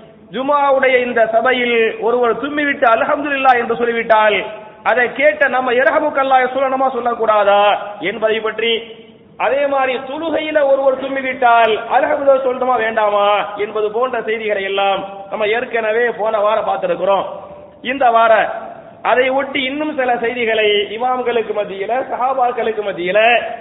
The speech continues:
எப்படியெல்லாம் கருத்து வேறுபாடுகள் வந்தன, அந்த கருத்து வேறுபாடுகளை தாண்டி அவங்க எப்படி ஒற்றுமையா சந்தோஷமா இருந்தாங்க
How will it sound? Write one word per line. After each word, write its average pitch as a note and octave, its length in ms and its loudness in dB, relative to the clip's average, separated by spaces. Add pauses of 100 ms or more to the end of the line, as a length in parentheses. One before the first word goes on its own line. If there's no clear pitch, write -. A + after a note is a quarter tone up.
எப்படியெல்லாம் A#3+ 720 0
கருத்து A#3 320 -4
வேறுபாடுகள் G#3 540 -2
வந்தன, G3 440 0 (540)
அந்த B3+ 320 2
கருத்து C#4 420 -2
வேறுபாடுகளை C4+ 600 2
தாண்டி C#4+ 400 2
அவங்க C4 220 2
எப்படி B3 300 0
ஒற்றுமையா A#3+ 480 0
சந்தோஷமா A3+ 500 -4
இருந்தாங்க G3 720 0